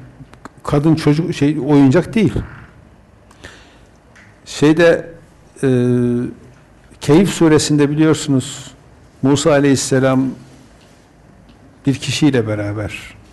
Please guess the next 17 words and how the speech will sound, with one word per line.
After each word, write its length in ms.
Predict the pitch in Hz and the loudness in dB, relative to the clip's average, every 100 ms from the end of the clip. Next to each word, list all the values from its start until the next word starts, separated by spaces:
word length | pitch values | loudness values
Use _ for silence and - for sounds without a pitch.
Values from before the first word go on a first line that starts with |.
| - _ - - _ _ _ - - | -20 _ -20 -20 _ _ _ -20 -12
ki 120 | - | -2
o 120 | 139 120 | 0 2
melek 580 | 127 147 143 - - - - - - _ _ _ - | 2 2 0 -4 -12 -16 -20 -20 -20 _ _ _ -6
olduğu 400 | 123 123 123 123 | -2 0 0 0
belli 240 | 123 123 | 0 2
olan 420 | 127 117 127 196 208 - - | 0 0 -2 -6 -10 -10 -2
ama 180 | 139 | 0
Musa 280 | 139 135 - | 0 -2 0
aleyhisselam 500 | 135 131 - 143 151 | 0 0 0 -2 -2
melek 440 | 147 135 135 135 139 | 0 0 2 2 0
olduğunu 380 | 131 139 156 | 0 0 0
bilmiyordu. 540 | 156 131 113 117 123 202 - - - - - - - | 0 0 -2 -4 -4 -6 -8 -20 -20 -20 -20 -16 -4
Onunla 280 | 165 180 147 | 0 2 4
beraber 300 | 135 131 131 | 4 4 4
yol-, 300 | 147 147 151 | 4 2 2
yolculuğa 440 | 151 151 160 156 | 2 4 4 2
çıktı. 480 | 156 127 - 156 | 0 -8 -4 -4